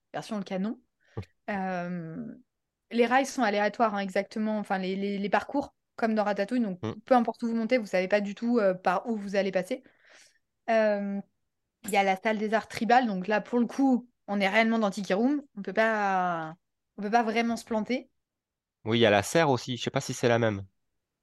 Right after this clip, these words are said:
Speaker 1: Ouais, le solarium, c'est,
Speaker 2: Oui.
Speaker 1: hum, ouais,
Speaker 2: Mais
Speaker 1: il y a
Speaker 2: ouais.
Speaker 1: des, ouais, c'est ça, il y a une espèce de piranha, euh,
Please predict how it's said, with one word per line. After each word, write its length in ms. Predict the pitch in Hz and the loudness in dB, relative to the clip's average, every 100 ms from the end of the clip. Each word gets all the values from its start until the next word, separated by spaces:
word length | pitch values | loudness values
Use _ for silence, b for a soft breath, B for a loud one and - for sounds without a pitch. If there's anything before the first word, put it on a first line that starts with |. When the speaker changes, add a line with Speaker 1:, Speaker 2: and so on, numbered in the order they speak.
| _ _ _ - | _ _ _ 2
Speaker 1:
Ouais, 160 | 240 254 | 6 6
le 100 | 254 | 4
solarium, 600 | - 262 254 294 294 240 _ - | 4 4 6 4 2 -2 _ -14
c'est, 380 | - 254 226 | -4 2 4
Speaker 2:
Oui. 200 | 226 247 | 6 4
Speaker 1:
hum, 160 | 214 208 208 _ _ - | 2 -6 -12 _ _ -4
ouais, 200 | 240 262 | 4 6
Speaker 2:
Mais 60 | 285 | 6
Speaker 1:
il 60 | |
y 40 | 233 | 4
a 40 | |
Speaker 2:
ouais. 40 | |
Speaker 1:
des, 840 | 208 240 233 233 226 226 226 226 220 | 4 0 0 -2 -4 -4 -4 -6 -2
ouais, 220 | 214 262 | 0 0
c'est 80 | 254 | 0
ça, 140 | 247 247 | -4 -4
il 80 | |
y 40 | 202 | -4
a 40 | |
une 60 | 202 | -8
espèce 240 | 196 233 | -10 -10
de 100 | 190 | -10
piranha, 760 | 208 - 233 226 220 226 226 208 | -10 -6 -2 -2 0 0 0 2
euh, 220 | 190 185 | 0 0